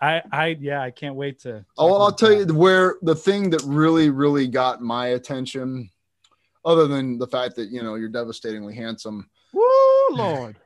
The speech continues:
Speaker 2: <laughs> I watched Ferris Bueller the other night, so that's, you know, Abe
Speaker 1: <laughs>
Speaker 2: Froman, Sausage King of
Speaker 1: Sausage King of
Speaker 2: Chicago.
Speaker 1: Chicago.
Speaker 2: Anyway, um, but anyway, uh, was Gabriel's Horn.
Speaker 1: Ah.
Speaker 2: I don't remember exactly where that was in this timeline, but it's pretty early on.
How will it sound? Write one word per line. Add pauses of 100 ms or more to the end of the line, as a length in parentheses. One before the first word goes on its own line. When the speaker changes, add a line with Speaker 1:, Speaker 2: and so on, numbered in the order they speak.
(200)
Speaker 2:
<laughs>
I
watched
Ferris
Bueller
the
other
night,
so
that's, (100)
you
know,
Abe
Speaker 1:
<laughs>
Speaker 2:
Froman, (240)
Sausage
King
of
Speaker 1:
Sausage
King
of (100)
Speaker 2:
Chicago.
Speaker 1:
Chicago. (180)
Speaker 2:
Anyway, (100)
um, (140)
but
anyway, (420)
uh,
was
Gabriel's
Horn. (680)
Speaker 1:
Ah.
Speaker 2:
I
don't
remember
exactly
where
that
was
in
this
timeline,
but
it's
pretty
early
on.